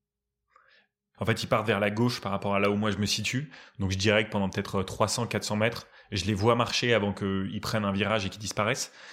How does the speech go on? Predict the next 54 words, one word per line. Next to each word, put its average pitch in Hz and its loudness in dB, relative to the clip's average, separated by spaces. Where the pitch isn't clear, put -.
Et 110 2
je 98 2
les 113 4
vois 120 4
en 123 4
fait 117 -2
se - -4
retourner 110 0
hyper 107 -2
souvent. 117 -2
Limite, 107 -2
ils 104 -4
marchent 104 -2
à 101 0
reculons 104 -2
pour 101 -4
pas 104 -2
me 107 -2
quitter 107 -6
des 107 0
yeux. 113 -4
Donc 104 -2
je 95 -4
me 110 0
dis, « 117 -2
Putain, 123 0
les 107 2
mecs, 113 0
ils - -6
savent 120 0
où 107 0
je 104 -6
suis. - -6
Euh, 98 2
ils 113 2
ont 117 4
l'envie, 120 2
ils 123 2
sont 107 -2
athlétiques 104 0
tous 113 -4
les 110 0
deux. 120 2
Évidemment 123 2
qu'ils 120 -2
vont 107 0
trouver 107 -2
quelqu'un. » 104 -2
Donc 107 -2
ça 120 2
me, 101 2
ça 104 -2
me 107 0
relance. 107 -2